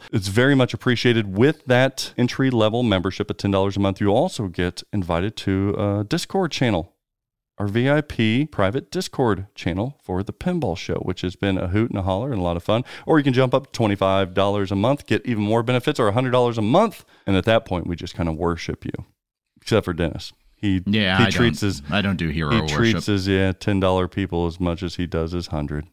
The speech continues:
Speaker 1: His snark does not change. Thank you to all the official T P S members. I still want to talk about Stern, Dennis, 'cause I want to talk about Keith Elwin. He said on the recent Pinball Profile that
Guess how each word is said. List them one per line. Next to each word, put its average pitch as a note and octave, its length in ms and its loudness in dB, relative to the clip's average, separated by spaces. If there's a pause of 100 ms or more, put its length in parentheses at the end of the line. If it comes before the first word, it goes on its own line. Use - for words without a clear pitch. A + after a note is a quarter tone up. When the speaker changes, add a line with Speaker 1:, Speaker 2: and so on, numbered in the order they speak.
Speaker 1:
His B2 180 2
snark A#2+ 540 0
does F2+ 180 -6
not F2 180 -2
change. E2+ 340 -8 (600)
Thank F#3+ 200 0
you F3+ 80 2
to C#3 120 0
all C3 160 4
the A#2 100 2
official A2+ 560 0
T B2+ 220 -6
P A#2 160 -2
S A#2+ 160 -4
members. - 460 -4 (1040)
I D#3 160 4
still G3+ 280 2
want D#3+ 160 4
to - 80 -2
talk A#2+ 220 2
about F#2 200 0
Stern, E2 320 -2
Dennis, E2+ 300 -2
'cause G#2+ 100 -2
I A#2 40 2
want C#3+ 160 2
to - 40 -4
talk A#2 180 0
about F2 480 -2
Keith G2 260 -2
Elwin. D#2 420 -2
He A3+ 280 -4
said C#3+ 340 2
on A#2 240 2
the G#2 100 2
recent B2 420 -4
Pinball A#2+ 360 0
Profile D#2+ 560 -2
that G#2 160 0